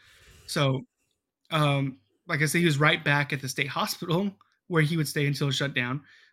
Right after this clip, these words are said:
Um, then he would just, just be transferred to a different state hospital. Um, he would apply to be let out a few times in nineteen seventy-four, but was ultimately denied every time because fucking obviously they denied him.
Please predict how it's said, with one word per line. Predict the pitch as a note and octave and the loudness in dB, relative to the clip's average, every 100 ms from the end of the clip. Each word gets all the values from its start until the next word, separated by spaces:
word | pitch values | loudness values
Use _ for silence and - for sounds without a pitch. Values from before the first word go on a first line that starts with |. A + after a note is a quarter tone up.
| - | -8
Um, | C#3 C#3+ | -2 0
then | C#3+ | 2
he | |
would | D#3+ | 2
just, | F3 F3+ - | 0 -2 -4
just | F#3+ F3+ | -4 -2
be | G3 | -2
transferred | - G3 G#3 | -2 -2 -4
to | G#3 | -4
a | G#3 | 0
different | B3 B3 F3 | 0 0 -4
state | C3+ B2+ | -6 -8
hospital. | - - - - _ _ _ _ _ | -12 -16 -18 -20 _ _ _ _ _
Um, | D#3+ C#3+ C#3+ - | -4 -2 -2 -6
he | - F#3+ | 2 2
would | E3 G3+ B3 | 6 6 6
apply | - G3 F#3+ | 2 0 2
to | F#3 | 2
be | E3 | 0
let | D#3 D3 | -2 -2
out | C#3 | -2
a | C3+ | -2
few | C3+ | -4
times | C3+ C3 C3 C#3+ | -4 -4 -2 -2
in | C3+ | -2
nineteen | C3 C3+ C3 | -2 -2 -4
seventy-four, | B2+ C3 B2+ A#2 B2+ C3+ | -4 -6 -6 -6 -4 -4
but | C#3+ C#3 | -2 -2
was | C#3+ C#3 | -2 -4
ultimately | - D3 D3+ D3 - D#3+ D3+ _ _ _ | -6 -6 -4 -6 -6 -8 -10 _ _ _
denied | D#3 C#3+ B2+ C3 C3+ | -2 0 2 0 -2
every | B2+ C#3+ | -2 -4
time | C#3 A#2+ B2+ | -4 -6 -4
because | B2+ - B2 B2+ | -6 -6 -6 -6
fucking | - C3+ C3 C#3 | -8 -6 -4 -4
obviously | C3+ D3+ C#3+ C3 G#2+ | -4 -2 -4 -6 -8
they | A2+ | -8
denied | A2+ A2 - - | -8 -8 -6 -2
him. | D3+ E3+ | 0 0